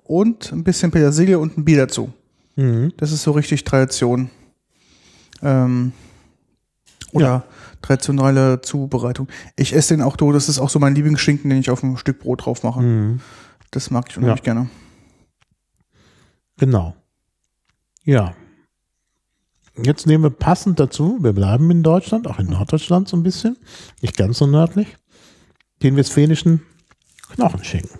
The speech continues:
Speaker 1: Knochenschinken, ja.
Speaker 2: Und der ist, ist allerdings auch richtiger Schinken, also nicht,
Speaker 1: Mhm.
Speaker 2: dass man mit Knochenschinken denkt, das sei jetzt nicht. Mm, und, ähm, der ist natürlich, äh, muss natürlich sehr dünn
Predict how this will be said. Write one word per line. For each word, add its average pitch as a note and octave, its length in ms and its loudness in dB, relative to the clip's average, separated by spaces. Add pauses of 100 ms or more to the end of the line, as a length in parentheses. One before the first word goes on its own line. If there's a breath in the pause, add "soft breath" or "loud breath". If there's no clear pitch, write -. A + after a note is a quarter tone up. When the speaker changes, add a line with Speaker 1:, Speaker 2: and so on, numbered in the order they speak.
Speaker 1:
Knochenschinken, B2+ 720 -4
ja. D#3 240 -4 (200)
Speaker 2:
Und A2 180 -4 (140)
der B2 260 2
ist, - 560 -2
ist C3 160 0
allerdings C#3+ 200 2
auch C3 180 -2
richtiger B2+ 320 2
Schinken, F2+ 360 -4
also E2+ 140 -4
nicht, G#2+ 180 -2
Speaker 1:
Mhm. D3 100 -2
Speaker 2:
dass F#2+ 220 -4
man F#2 120 0
mit F#2 120 -4
Knochenschinken G#2+ 600 -2
denkt, G2+ 280 -2
das - 120 -10
sei F#2+ 200 2
jetzt - 300 -4
nicht. D3 240 0 (760 loud breath)
Mm, B2 440 6 (240)
und, B2 520 -2
ähm, G#2+ 380 2 (1080)
der A#2+ 360 2
ist C#3 180 -4
natürlich, A#2 560 0 (520 soft breath)
äh, A2 180 -4 (160)
muss B2+ 240 -4
natürlich G#2 240 -2
sehr B2 220 4
dünn D3+ 420 0